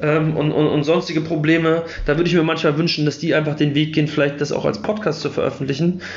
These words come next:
Ähm, ich bin mittlerweile ein Podcast-Freund. Und dahergehend habe ich mich mit YouTube noch nicht ganz angefreundet. Ähm, alle anderen sagen natürlich, dass ich dadurch Reichweite gewinne. Äh, das mag so sein. Die Frage ist, wer guckt sich ein, ein YouTube-Video an, wo ein Standbild ist? Ich weiß es nicht.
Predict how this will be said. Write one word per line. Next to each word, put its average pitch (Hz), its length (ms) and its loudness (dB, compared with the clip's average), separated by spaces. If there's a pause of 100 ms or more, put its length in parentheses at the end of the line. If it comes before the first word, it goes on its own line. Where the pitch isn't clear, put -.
(240)
Ähm, 156 200 2
ich 180 140 -2
bin 170 140 4
mittlerweile 156 420 2
ein 143 100 -2
Podcast-Freund. 175 960 -2 (800)
Und 147 220 0
dahergehend 147 480 0
habe 139 220 -2
ich 139 60 0
mich 143 140 2
mit 139 160 0
YouTube 151 260 2
noch 147 100 0
nicht 135 140 0
ganz 135 160 -2
angefreundet. 143 680 0 (540)
Ähm, 147 300 0 (760)
alle 156 220 -2
anderen 185 200 0
sagen 175 220 0
natürlich, 170 360 0
dass 165 140 -2
ich 156 60 -4
dadurch 156 300 0
Reichweite 156 460 0
gewinne. 156 720 2
Äh, 135 40 0
das 135 160 0
mag 156 200 0
so 151 120 -2
sein. 147 320 0
Die 156 100 0
Frage 147 300 0
ist, 147 140 -4
wer 143 80 0
guckt 151 220 -8
sich 139 160 -4
ein, 139 260 -2 (180)
ein 139 60 0
YouTube-Video 156 580 4
an, 147 180 2
wo 139 60 2
ein 135 60 2
Standbild 160 500 -2
ist? 160 180 -2
Ich 123 140 -4
weiß 160 220 0
es 156 120 -6
nicht. 160 240 -2